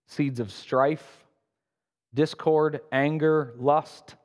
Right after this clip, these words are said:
slander, fear, distraction, and the list goes on. But just as no one has ever happened upon a nice, clean, orderly field of corn just growing all by itself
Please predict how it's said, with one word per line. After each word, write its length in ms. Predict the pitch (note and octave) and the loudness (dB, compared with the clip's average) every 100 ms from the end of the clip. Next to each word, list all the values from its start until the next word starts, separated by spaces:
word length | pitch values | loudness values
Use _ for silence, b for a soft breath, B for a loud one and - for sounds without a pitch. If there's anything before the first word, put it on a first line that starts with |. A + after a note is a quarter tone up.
| _ | _
slander, 840 | - - C#3+ D3 D#3+ D#3+ D#3 D#3 - | -14 -2 0 2 0 0 0 -6 -16
fear, 560 | - - D3+ D#3+ D#3+ D3+ b b - | -12 0 2 2 0 -4 b b -12
distraction, 960 | C3 - - C3+ C#3 - E3 D#3+ D#3 | -10 -6 2 2 2 -2 -4 -4 -8
and 140 | C#3 C3+ | -6 -4
the 60 | |
list 360 | A#2 C3+ - - | -2 -2 -4 -4
goes 240 | C#3 C3 | -2 0
on. 340 | A#2+ A#2 G2+ G#2 _ _ _ _ _ _ _ _ _ _ _ _ _ _ _ _ _ _ _ _ _ _ _ _ _ | 0 0 -2 -10 _ _ _ _ _ _ _ _ _ _ _ _ _ _ _ _ _ _ _ _ _ _ _ _ _
But 140 | E3+ D3+ | 0 2
just 260 | G#3+ A#3+ | 0 2
as 120 | B3+ | 0
no 200 | F3 F3 | 4 4
one 240 | G3 A3 A3 | 6 4 2
has 180 | F#3+ E3 | 2 4
ever 220 | F3 E3+ | 4 2
happened 440 | E3+ E3+ - F#3+ | 2 2 2 2
upon 560 | F#3 F3+ D3 C3 C3+ C3 B B - | 2 4 4 4 2 -4 B B -2
a 80 | C3+ | 2
nice, 380 | C#3 F3+ F#3 | 4 4 0
clean, 440 | - - F#3 G3 F#3+ - | -8 -2 0 2 0 2
orderly 460 | E3 F3+ F3+ F3+ | 2 4 4 2
field 360 | E3+ F3 F3+ F3 | 2 2 2 2
of 140 | D#3+ | -2
corn 380 | - D#3+ C3+ C3 | -2 0 2 0
just 240 | C#3 C#3+ | -2 -4
growing 420 | A#2+ C3 D#3 E3+ E3 | -2 2 4 2 2
all 180 | D#3+ | 2
by 240 | E3+ D#3 E3 | 4 4 2
itself 640 | E3+ - E3 C3+ - - | -2 0 2 2 -4 -20